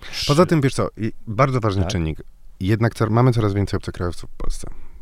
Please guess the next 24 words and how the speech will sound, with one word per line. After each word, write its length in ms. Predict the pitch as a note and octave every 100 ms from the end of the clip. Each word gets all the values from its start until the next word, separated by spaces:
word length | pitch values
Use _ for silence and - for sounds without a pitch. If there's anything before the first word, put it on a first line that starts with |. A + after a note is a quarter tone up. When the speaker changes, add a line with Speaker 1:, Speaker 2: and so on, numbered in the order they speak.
| -
Speaker 1:
Mamy 200 | F2 F2+
coraz 260 | F#2+ F2+ E2+
więcej, 400 | E2+ D#2 - E2 D#2+
coraz 200 | D2 E2+
większą 280 | E2 E2+ -
różnorodność. 420 | D#2 D2+ D2+ -
Speaker 2:
Ale 180 | - A#2
oni 280 | A2+ A2 C#3+
się, 300 | - B2+ A#2+ -
e, 160 | G#2 G2+ -
e, 260 | G#2 G2+
kumulują 400 | - C#3+ C3+ B2
Speaker 1:
No. 60 | A2+
Speaker 2:
w 80 | - - -
dużych 340 | G2+ C3 G2 E2+
aglomeracjach. 960 | E2+ F2 E2+ E2 E2 - - - - -
W 80 | -
Speaker 1:
Tak. 100 | G#2
Speaker 2:
kilku 420 | C3+ G2+ A2+ -
aglomeracjach. 880 | E2+ F2 F2 E2+ E2 - - - - - - - -
Speaker 1:
To 120 | - A2
prawda, 520 | D#2+ D2 D2+ F2 C3+ C#3
natomiast 640 | G2+ F#2+ F#2 G2 G#2 - - - -
są. 440 | - B2 E2+ C#2+